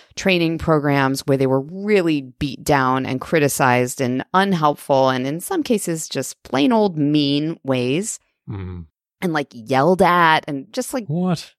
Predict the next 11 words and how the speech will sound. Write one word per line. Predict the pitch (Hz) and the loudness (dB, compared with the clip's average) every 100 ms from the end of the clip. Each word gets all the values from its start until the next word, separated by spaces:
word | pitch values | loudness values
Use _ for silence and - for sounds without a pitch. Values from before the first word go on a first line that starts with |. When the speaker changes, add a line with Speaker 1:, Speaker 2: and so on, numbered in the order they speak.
| - | -14
Speaker 1:
crazy | - 147 135 135 | -2 -2 -2 -6
stuff | - 131 131 | -4 -4 -2
like | 160 151 | -2 -2
that | - 170 175 - | 0 0 0 0
by | 156 143 - | 0 0 -4
people | - 202 - 220 220 | -8 -4 2 4 2
in | - 220 202 - _ | 0 -2 -4 -12 _
pedestal | - 190 175 - 151 | -2 -2 -2 -4 -6
positions. | 156 143 131 - 110 - - 120 | -6 -4 -4 -4 -10 -12 -16 -14
Speaker 2:
Mm. | 104 95 85 - - _ _ | -12 -12 -14 -20 -20 _ _
Speaker 1:
I | 165 | 0